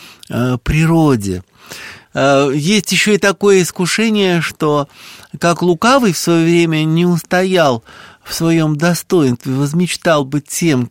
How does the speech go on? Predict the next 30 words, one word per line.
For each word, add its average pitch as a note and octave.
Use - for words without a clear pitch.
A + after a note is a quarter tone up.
кем C3
он, C3+
э, A2
не D#3
являлся E3+
и D3
посему F3
не G3
зринулся D#3+
с -
неба C#3+
на C#3+
землю, A3+
так G3+
у F3
каждого E3+
из F3
нас B3
всегда F3
есть A#3+
какая-то F#3
внутренняя F3+
неудовлетворенность F#3
своим D3+
положением F3+
и -
мечтание G#3+
о F3
степенях F3+
иных. F3+